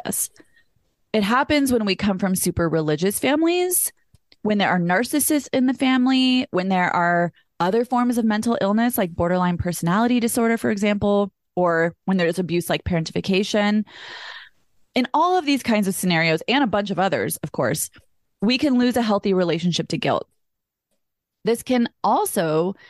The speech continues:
totally happen if we've been in unhealthy relationships as adults, right? Like if you marry a narcissist, for example. Here's what Psychology Today says about guilt. Guilt has been described as a self-conscious emotion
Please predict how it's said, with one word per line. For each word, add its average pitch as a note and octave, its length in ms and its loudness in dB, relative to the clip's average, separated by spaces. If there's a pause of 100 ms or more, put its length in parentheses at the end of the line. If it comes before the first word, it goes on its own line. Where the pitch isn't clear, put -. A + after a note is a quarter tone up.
(160)
totally G3+ 320 2
happen F#3 320 0
if F3+ 120 -6
we've F3+ 200 -2
been F3 140 0
in F3 160 -2
unhealthy F3+ 420 0
relationships E3 560 -2
as D#3 100 -2
adults, G3 560 -2
right? E3 260 0
Like E3+ 160 -2
if E3+ 160 -4
you G#3 120 2
marry C#4+ 340 2
a D3 80 -4
narcissist, D#3 640 -4
for - 160 -6
example. - 600 -4 (1080)
Here's E4+ 560 0
what A3 280 -2
Psychology F#3 580 0
Today D#3 300 -2
says D#3 440 0
about D#3 380 -4
guilt. - 440 -2 (880)
Guilt B3 320 0
has F#4+ 240 -2
been G#3+ 220 0
described E3 720 0
as F3 100 -6
a F3+ 40 0
self-conscious F#3+ 840 -2
emotion F3 720 0